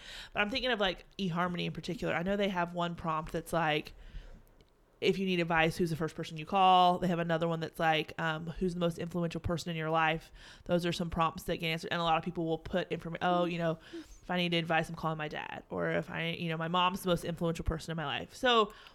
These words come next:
th-, a lot of people have that there, so you can say, "Oh, they probably are close to their family." So you can play off of that. Now, I'm not saying if they didn't answer their parents to one of those that they're not close to them, but, like,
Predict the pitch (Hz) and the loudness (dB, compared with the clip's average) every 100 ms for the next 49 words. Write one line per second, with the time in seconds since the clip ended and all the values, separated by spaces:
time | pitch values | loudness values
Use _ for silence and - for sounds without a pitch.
0 | - _ _ - - - - - _ - | -20 _ _ -20 -20 -20 -20 -20 _ -20
1 | _ _ _ _ - 202 208 220 240 165 | _ _ _ _ -6 0 2 2 0 4
2 | 190 196 190 - 175 160 139 160 156 190 | 4 4 2 0 0 2 2 0 0 0
3 | 175 175 175 170 180 - 302 262 - 190 | 0 -2 -6 -6 -6 -6 -6 -6 -6 -8
4 | 185 208 208 190 170 170 165 160 165 202 | -6 -6 -6 -8 -8 -10 -10 -8 -10 -6
5 | 202 214 202 - - - - - 254 247 | -4 -4 -6 -10 -20 -20 -14 2 4 6
6 | 220 226 208 170 180 175 143 - 214 226 | 4 2 -2 -4 2 2 2 0 4 4
7 | 240 220 - 196 170 165 - - - 170 | 6 4 2 0 2 0 -8 -20 -12 -8
8 | - 165 160 - 339 359 180 175 170 180 | -4 -4 -6 -2 0 0 2 2 2 0
9 | 160 156 - 143 127 - 165 160 156 156 | 0 0 -2 -4 -6 -6 -6 -4 -2 -4
10 | 160 - - 151 147 151 151 160 - - | -4 -8 -8 -8 -10 -10 -4 -4 -6 -4
11 | 381 381 - 415 427 427 - - - - | -2 0 0 2 0 -2 -8 -20 -20 -4
12 | 226 220 208 180 - - | -2 4 4 4 -2 -18